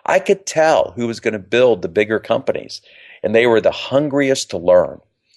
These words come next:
They're the ones asking the questions. They were ones coming up and, you know, dominating the time of the speaker. Some of them even invited them out to their companies. They were voracious learners, and I, I've seen that direct connection all my life.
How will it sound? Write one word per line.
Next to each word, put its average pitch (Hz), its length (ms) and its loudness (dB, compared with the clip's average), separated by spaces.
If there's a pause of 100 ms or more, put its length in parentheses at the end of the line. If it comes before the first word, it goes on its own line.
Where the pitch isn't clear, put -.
(320)
They're 113 140 4
the 117 100 2
ones 101 200 0
asking 92 440 0
the 82 40 -14
questions. 120 640 -4
They 98 140 -2
were 92 100 0
ones 87 240 -4
coming 95 300 0
up 85 160 2
and, 80 200 -14 (360)
you 104 100 -2
know, 82 160 2
dominating 104 640 0
the 90 80 -8
time 92 360 -4
of 82 80 -8
the 82 40 -10
speaker. 117 720 -2 (140)
Some 147 260 -2
of 120 80 2
them 110 80 -6
even 107 260 -4
invited 104 500 0
them 101 120 -4
out 110 280 0
to 107 80 -12
their 98 120 -4
companies. - 720 -6 (480)
They 127 260 2
were 107 260 0
voracious 95 800 -4
learners, 87 720 0 (300)
and 87 200 0
I, 85 220 -2
I've - 160 2
seen 98 220 -6
that 82 180 2
direct 92 300 2
connection 85 400 -4
all 78 140 0
my 73 120 -4
life. - 380 -6